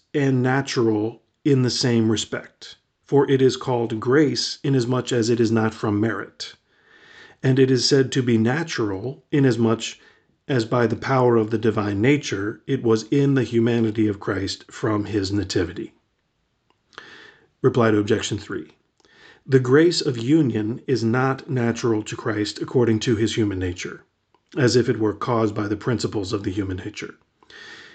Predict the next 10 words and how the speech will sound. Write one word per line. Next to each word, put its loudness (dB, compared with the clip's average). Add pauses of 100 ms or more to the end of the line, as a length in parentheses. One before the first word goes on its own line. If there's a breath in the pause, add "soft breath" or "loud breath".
and 2
hence 2
it 2
need 2
not 0
belong 0
to -4
all -6
men. -6 (500)
Nevertheless, 2